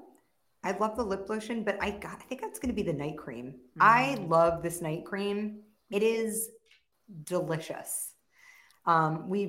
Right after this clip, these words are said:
Speaker 1: wanted it to feel extra luxury. I was like, "I want it to be, I want you to, like, s-, feel it the next day." Um, I want it to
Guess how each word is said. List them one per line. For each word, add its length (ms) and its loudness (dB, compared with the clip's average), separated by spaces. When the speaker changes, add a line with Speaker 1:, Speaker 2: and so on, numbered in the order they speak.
Speaker 1:
wanted 300 4
it 80 -4
to 120 -4
feel 840 0
extra 460 -4
luxury. 480 0
I 80 4
was 160 -2
like, 160 -4
"I 100 2
want 160 -2
it 140 -10
to 40 -6
be, 560 -6
I 80 0
want 140 -2
you 120 -2
to, 40 -2
like, 120 -2
s-, 400 -6
feel 180 0
it 100 0
the 80 0
next 220 -6
day." 480 -2
Um, 640 4
I 100 2
want 280 2
it 140 -8
to 60 -8